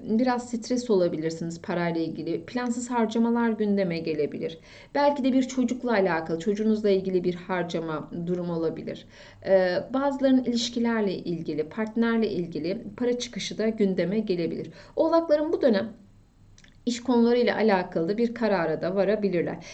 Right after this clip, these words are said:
Yani maddi olarak dengeyi sağlamakta zorlandığınız bir dönem olabilir. Ee, tavsiyem, e, parayla ilgili kararlar alın.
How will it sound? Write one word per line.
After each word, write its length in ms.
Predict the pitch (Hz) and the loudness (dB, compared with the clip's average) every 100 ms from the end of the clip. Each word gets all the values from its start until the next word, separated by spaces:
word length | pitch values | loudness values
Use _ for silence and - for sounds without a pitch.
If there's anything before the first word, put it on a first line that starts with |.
| - | -4
Yani 120 | 240 | 4
maddi 480 | 254 277 294 - 349 | 8 8 6 2 2
olarak 560 | - 294 220 170 170 - | 4 6 6 4 4 8
dengeyi 420 | 220 247 269 285 | 8 8 2 -2
sağlamakta 720 | 294 262 254 262 254 262 330 | -2 2 4 4 4 2 0
zorlandığınız 840 | 277 233 233 233 226 220 226 226 220 | 4 8 8 8 4 4 4 2 2
bir 180 | 208 196 | 2 4
dönem 320 | 196 196 196 | 2 2 0
olabilir. 520 | 180 170 151 160 285 - - - - - | 0 0 0 -2 -4 -8 -20 -20 -8 2
Ee, 360 | 196 185 185 - - - - - - - | 4 4 2 -2 -10 -12 -10 -12 -16 -8
tavsiyem, 600 | 277 330 330 320 302 359 - - | 0 0 0 2 4 4 -2 -2
e, 380 | 214 208 202 214 | 4 6 4 2
parayla 360 | 262 311 311 | 0 2 4
ilgili 260 | 262 277 330 | 2 2 0
kararlar 540 | - 226 208 196 185 | 0 2 4 4 4
alın. 280 | - 160 143 | 2 -2 -4